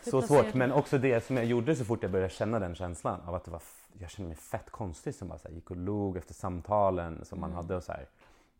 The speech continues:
Speaker 2: Ehm, så att jag bara, den värsta tanken jag kunde tänka mig var att så här, ta upp det med henne. Så jag bara, "Nu gör jag det."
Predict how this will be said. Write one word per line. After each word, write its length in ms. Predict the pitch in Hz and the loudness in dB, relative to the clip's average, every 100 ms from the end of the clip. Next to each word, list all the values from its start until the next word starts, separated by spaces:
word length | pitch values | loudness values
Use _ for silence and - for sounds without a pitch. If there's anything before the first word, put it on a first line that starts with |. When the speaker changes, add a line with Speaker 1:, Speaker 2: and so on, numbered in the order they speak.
| - | -6
Speaker 2:
Ehm, 460 | 104 92 85 80 76 _ _ _ _ _ _ _ - | -2 -2 -4 -8 -10 _ _ _ _ _ _ _ -2
så 80 | 120 | 0
att 100 | 117 | 2
jag 100 | 90 | 0
bara, 140 | 85 | 0
den 180 | 90 101 | 0 -2
värsta 280 | 107 - 127 | -2 -4 -4
tanken 280 | 120 90 | -4 -4
jag 100 | 82 | -8
kunde 160 | 78 80 | -10 -12
tänka 260 | 87 85 101 | -10 -6 -6
mig 140 | 87 | -4
var 200 | 76 76 | -4 -6
att 140 | 73 - | -8 -12
så 80 | |
här, 80 | - | -18
ta 140 | - - | -18 -16
upp 260 | 120 - | -16 -16
det 80 | - | -16
med 100 | 71 | -14
henne. 220 | 80 87 - _ _ _ _ | -12 -14 -16 _ _ _ _
Så 120 | - | -14
jag 80 | 80 | -12
bara, 160 | - 87 | -12 -8
"Nu 140 | 95 | -6
gör 160 | 87 82 | -4 -6
jag 140 | - | -8
det." 120 | - | -16